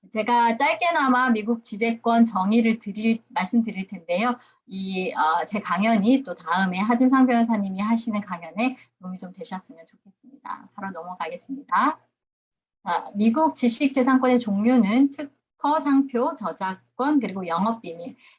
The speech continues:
이렇게 네 가지가 대표적인 지재권 종류가 되겠는데요.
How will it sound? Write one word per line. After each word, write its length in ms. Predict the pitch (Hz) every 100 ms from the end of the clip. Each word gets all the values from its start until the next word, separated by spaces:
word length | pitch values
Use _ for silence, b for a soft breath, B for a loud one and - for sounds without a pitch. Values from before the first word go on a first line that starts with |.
| -
이렇게 300 | 185 190 190
네 140 | 160
가지가 520 | 180 180 - 165 175
대표적인 680 | 185 180 185 180 165 175 175
지재권 440 | - 170 - 175
종류가 360 | 180 170 175 185
되겠는데요. 880 | 180 147 170 165 143 160 214 214